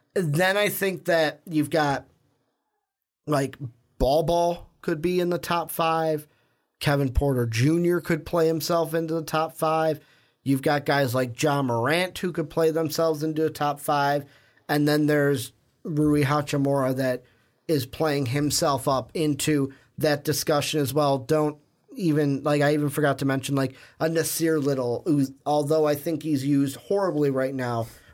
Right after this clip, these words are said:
with the Tar Heels, teams could fall in love with him and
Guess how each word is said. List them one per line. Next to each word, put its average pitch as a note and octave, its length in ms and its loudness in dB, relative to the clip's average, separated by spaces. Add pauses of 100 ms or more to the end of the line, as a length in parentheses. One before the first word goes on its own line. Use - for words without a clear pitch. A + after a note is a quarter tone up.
with D3+ 180 0
the D#3 80 0
Tar D#3 300 0
Heels, C3+ 460 -2 (580)
teams E3+ 300 0
could D#3+ 180 -4
fall D#3+ 240 0
in C#3+ 80 0
love D3 160 2
with C#3+ 160 0
him D3 240 2
and C#3+ 380 0